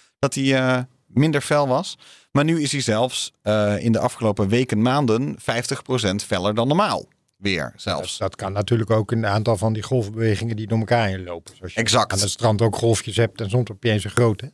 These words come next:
Speaker 1: Ja,
Speaker 2: Dat, eh,
Speaker 1: er was zelfs ook nog een theorie dat misschien, eh, de huidige felheid van, eh, Betelgeuse te maken had met die Great Dimming. Dat er als het ware een gaswolk, eh, eh, eh,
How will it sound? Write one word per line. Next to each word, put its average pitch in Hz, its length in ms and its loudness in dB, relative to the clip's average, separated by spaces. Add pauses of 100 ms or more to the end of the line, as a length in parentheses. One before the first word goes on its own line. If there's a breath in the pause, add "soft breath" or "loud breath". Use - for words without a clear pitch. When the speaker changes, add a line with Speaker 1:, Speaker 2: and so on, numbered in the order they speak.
(160)
Speaker 1:
Ja, 156 100 2
Speaker 2:
Dat, - 160 -6
eh, 98 340 -2
Speaker 1:
er 120 60 0
was 131 160 2
zelfs 151 220 2
ook 151 60 -2
nog 143 100 2
een 135 60 0
theorie 127 340 2
dat 117 120 0
misschien, 120 420 2
eh, 107 420 2
de 110 100 0
huidige 110 640 0
felheid 117 540 0
van, 104 300 0
eh, 95 120 -2
Betelgeuse 92 600 -2 (360 soft breath)
te 127 100 2
maken 117 340 2
had 95 200 -2
met 123 320 0
die 107 180 0
Great 104 240 2
Dimming. 101 360 0
Dat 95 160 -4
er 92 120 -6
als 98 120 0
het 101 100 -4
ware 98 240 -2
een 90 140 -12
gaswolk, 110 640 -2 (400)
eh, 92 300 -4 (300)
eh, 92 260 -4 (680)
eh, 87 180 -2